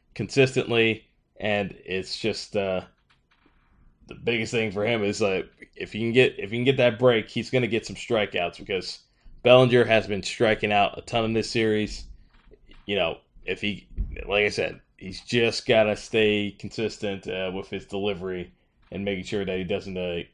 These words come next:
uh, get himself in any, uh, tight spots. And as I say that, he gives up the leadoff <laughs> double to Chris Taylor. Okay, I see where this game's going. <laughs> Oh, boy. Uh, this is gonna be a lot of talking then. <laughs>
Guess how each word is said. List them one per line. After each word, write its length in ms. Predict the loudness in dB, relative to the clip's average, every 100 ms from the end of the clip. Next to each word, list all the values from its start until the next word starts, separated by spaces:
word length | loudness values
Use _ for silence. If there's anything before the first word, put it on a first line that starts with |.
| -12
uh, 180 | -10 -8
get 140 | -4 -4
himself 280 | -2 -6
in 100 | -4
any, 260 | -4 -4 -6 -6 -8
uh, 80 | -6
tight 260 | -4 -4 -4
spots. 480 | 0 0 0 -8 -20 _ _ -10
And 120 | -2
as 200 | -2 2
I 120 | 0
say 240 | 8 10 10
that, 320 | 10 6 2
he 120 | -6
gives 220 | 0 2
up 160 | 0 -2
the 100 | -2
leadoff 400 | 2 2 2 2
<laughs> 140 | 2
double 160 | 2 2
to 140 | 0
Chris 340 | 2 0 0 4
Taylor. 360 | 4 4 2 -6 -14 -14 -12 6
Okay, 840 | 12 12 12 10 6 2 2 0 -10 -8
I 260 | -2 0 0
see 200 | -2 0
where 160 | 2
this 160 | 2 2
game's 220 | -2 -4
going. 320 | -6 -8 -8 6
<laughs> 80 | 8 10 8 4 2 -6 _ -10 -10 -12 -20 -12 0
Oh, 1120 | 4 6 8 6 6 6 6 4 2 0 -4
boy. 360 | -8 -10 -12 -18 _ -4
Uh, 380 | 2 2 0 -4 -4
this 200 | -6 -2
is 40 |
gonna 160 | -2 0
be 80 |
a 80 | 0
lot 380 | 0 2 2 2
of 80 | 0
talking 400 | -2 -2 -6 -8
then. 220 | -8 -8 _ -2
<laughs> 300 | 4 4